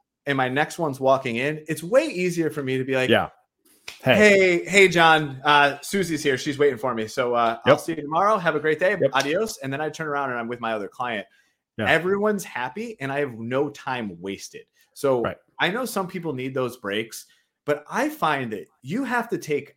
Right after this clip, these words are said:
Speaker 1: ninety minutes in between them if you wanted to have a snack and a bathroom break. And if
Speaker 2: Right.
Speaker 1: you do that more than once a day, you're now, your schedule is ruined. So
Speaker 2: Right.
Speaker 1: I, I just really encourage people, if you can only do three back to back, then you do three back to back, not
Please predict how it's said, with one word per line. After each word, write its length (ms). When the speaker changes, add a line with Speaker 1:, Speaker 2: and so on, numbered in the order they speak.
Speaker 1:
ninety 540
minutes 600
in 200
between 400
them 200
if 160
you 140
wanted 280
to 60
have 220
a 60
snack 360
and 80
a 40
bathroom 400
break. 320
And 100
if 120
Speaker 2:
Right. 100
Speaker 1:
you 60
do 200
that 260
more 120
than 160
once 240
a 60
day, 380
you're 320
now, 300
your 140
schedule 420
is 180
ruined. 220
So 240
Speaker 2:
Right. 380
Speaker 1:
I, 80
I 40
just 420
really 260
encourage 460
people, 340
if 180
you 120
can 140
only 220
do 120
three 280
back 240
to 80
back, 260
then 80
you 100
do 100
three 220
back 260
to 60
back, 340
not 380